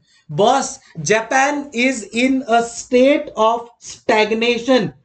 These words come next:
Word सुना है? नहीं सुना है, कोई बात नहीं, आगे मैं detail में explain करूंगा आगे के lectures में, but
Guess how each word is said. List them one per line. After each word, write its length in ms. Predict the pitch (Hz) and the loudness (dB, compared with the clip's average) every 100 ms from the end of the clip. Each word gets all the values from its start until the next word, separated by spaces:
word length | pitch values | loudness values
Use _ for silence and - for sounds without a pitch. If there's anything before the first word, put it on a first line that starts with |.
| _ - | _ -2
Word 260 | 156 220 233 | 2 2 0
सुना 220 | 240 277 | -2 0
है? 360 | 294 156 - _ _ _ _ _ _ 156 | 2 0 -4 _ _ _ _ _ _ -2
नहीं 180 | 185 | -2
सुना 180 | 220 226 | 0 0
है, 80 | 247 | 0
कोई 140 | 247 | 2
बात 140 | 240 247 | 2 2
नहीं, 100 | 233 | 0
आगे 220 | 202 220 | 2 2
मैं 140 | 220 | 0
detail 260 | 202 202 220 | -2 0 0
में 80 | 220 | 0
explain 300 | 180 226 226 | -4 -4 -4
करूंगा 260 | 226 269 | -2 0
आगे 160 | 233 220 | 0 0
के 100 | 220 | -2
lectures 340 | 208 185 214 | -2 -2 -4
में, 100 | 226 | -2
but 160 | 262 220 | -4 -4